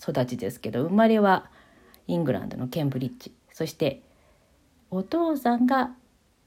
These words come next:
ウェールズの首都カーディフ出身だそうです。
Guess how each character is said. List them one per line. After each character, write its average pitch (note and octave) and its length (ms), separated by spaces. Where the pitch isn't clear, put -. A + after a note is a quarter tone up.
ウ E3+ 60
ェ E3 160
ー C#3+ 40
ル C3 80
ズ B2 160
の - 220
首 - 140
都 - 180
カ C4+ 160
ー C#4 60
デ D#3 100
ィ - 20
フ - 200
出 - 420
身 A#2+ 60
だ - 100
そ - 200
う - 60
で - 100
す。 - 200